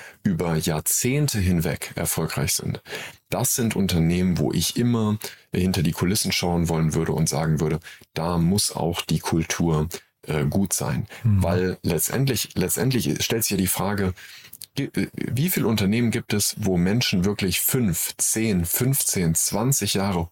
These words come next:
Speaker 1: hochmotiviert mitarbeiten,
Speaker 2: Mhm.
Speaker 1: wo wirklich Leute von, von Tag eins teilweise noch zehn Jahre später da sind. Und da muss die Kultur sehr, sehr viel, ähm, auch positiven Einfluss haben. Und ich glaube, dass zum Beispiel Airbnb sicherlich ein spannendes Beispiel ist.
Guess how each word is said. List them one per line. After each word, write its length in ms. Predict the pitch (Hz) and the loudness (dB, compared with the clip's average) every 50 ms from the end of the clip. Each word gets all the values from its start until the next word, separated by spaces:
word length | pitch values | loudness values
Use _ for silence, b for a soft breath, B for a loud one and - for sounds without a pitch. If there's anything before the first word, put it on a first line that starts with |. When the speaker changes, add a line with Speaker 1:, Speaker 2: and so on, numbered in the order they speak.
| _ - | _ -4
Speaker 1:
hochmotiviert 720 | 139 147 156 151 - 120 107 101 - 98 80 87 87 - | -2 -2 -2 0 0 0 0 0 0 -2 -2 0 0 0
mitarbeiten, 600 | - 87 80 - - - - - - - - - - | 0 -2 -2 -2 -4 -4 -6 -6 -6 -6 -6 -2 0
Speaker 2:
Mhm. 220 | 120 107 95 95 87 B B B B - | 2 2 2 2 0 B B B B -2
Speaker 1:
wo 200 | - 185 170 175 | 0 0 2 2
wirklich 360 | 123 156 160 147 120 101 - | 2 0 0 0 -2 0 0
Leute 240 | 104 104 107 - - | 0 -2 -2 -2 -2
von, 240 | - - 87 82 80 | -2 0 0 0 0
von 240 | - - 82 82 | 0 -2 0 0
Tag 400 | - - - 85 85 90 - - | 0 -2 -2 -2 -2 -4 -4 -4
eins 520 | 78 101 123 135 123 104 95 - - - B B B B B B | -2 -2 0 2 2 2 2 0 -2 -4 B B B B B B
teilweise 440 | - - 101 101 98 98 90 92 90 | -4 -2 -2 0 0 0 2 2 2
noch 140 | 90 87 - | 0 0 -2
zehn 400 | - - - 131 135 143 135 110 | -2 -2 0 0 0 2 2 2
Jahre 240 | 104 101 95 92 | 2 0 0 -2
später 360 | 90 - - 98 90 - 82 78 | -2 -2 -2 -2 -2 -2 -2 -2
da 200 | - 87 95 87 | -2 -2 0 0
sind. 180 | 87 82 - | 0 0 0
Und 120 | 92 82 78 | 0 0 0
da 80 | 76 | 2
muss 320 | 82 95 117 165 175 - - | 2 2 2 2 0 0 -2
die 120 | - 90 | -2 -4
Kultur 640 | - - - 82 - - - - - - - 107 B B B B B B B B | -2 -2 -2 -2 -2 -2 -2 -2 -2 -2 -2 -6 B B B B B B B B
sehr, 260 | - 87 92 104 101 | -4 -2 0 0 0
sehr 160 | 90 92 85 | 0 0 0
viel, 460 | - - - 92 90 87 85 82 80 - | -2 -2 -2 0 2 2 2 2 0 0
ähm, 260 | - 76 76 76 73 73 | -2 -2 0 0 0 0
auch 200 | - 82 - - | -2 -4 -6 -4
positiven 520 | - 101 87 82 80 78 - 82 80 78 | -2 -2 0 0 0 0 0 0 0 0
Einfluss 420 | 53 76 82 80 - 85 - - | 0 0 0 0 0 -2 -2 -2
haben. 180 | - 69 69 73 | -2 0 0 2
Und 60 | 76 | 2
ich 120 | 82 - - | 0 0 0
glaube, 380 | 85 82 90 87 95 92 90 B B B B B B B B - | 0 0 0 0 0 0 -2 B B B B B B B B -4
dass 180 | 80 80 - | -2 -2 0
zum 120 | - 87 80 | 0 0 0
Beispiel 260 | 80 78 - - 76 | 0 0 0 -2 -2
Airbnb 500 | - 73 80 80 82 85 104 110 - - | 0 0 2 2 2 2 2 2 0 0
sicherlich 420 | 95 107 - 101 90 92 98 - | 0 0 0 0 0 0 -2 -2
ein 140 | 80 85 80 | -2 -2 -2
spannendes 380 | - - 82 85 87 85 - - | -2 -2 0 0 0 0 0 -2
Beispiel 400 | 73 78 87 - - 90 80 78 | -2 -2 -2 -2 -2 0 0 0
ist. 200 | 82 - - | 0 -2 -4